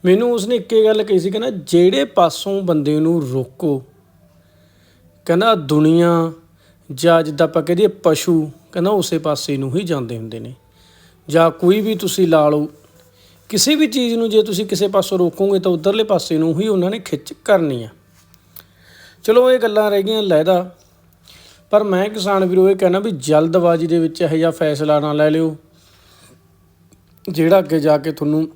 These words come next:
ਪਛਤਾਉਣਾ ਪੈ ਜੇ, ਤੁਹਾਡੀ ਜਿਹੜੀ ਮਿਹਨਤ ਆ ਉਹ ਖੂਹ ਖਾਤੇ ਪੈ ਜੇ।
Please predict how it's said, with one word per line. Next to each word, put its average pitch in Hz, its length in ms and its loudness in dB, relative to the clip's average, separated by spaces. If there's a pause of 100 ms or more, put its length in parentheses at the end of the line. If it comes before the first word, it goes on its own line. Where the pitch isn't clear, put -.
(1300)
ਪਛਤਾਉਣਾ 160 560 2
ਪੈ 165 240 2
ਜੇ, 160 320 0 (840)
ਤੁਹਾਡੀ 165 400 0
ਜਿਹੜੀ 175 220 2
ਮਿਹਨਤ 160 480 0
ਆ 175 80 2
ਉਹ 151 200 0
ਖੂਹ 160 220 -6
ਖਾਤੇ 156 340 -2
ਪੈ 123 200 -8
ਜੇ। 117 200 -12